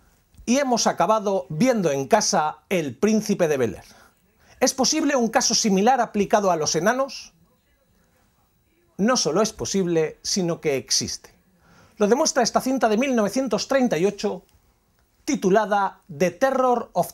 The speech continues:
Tiny Town, un western íntegramente protagonizado por enanos.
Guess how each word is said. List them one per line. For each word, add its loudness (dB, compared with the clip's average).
Tiny 0
Town, -2
un 0
western 0
íntegramente -2
protagonizado -2
por 2
enanos. -10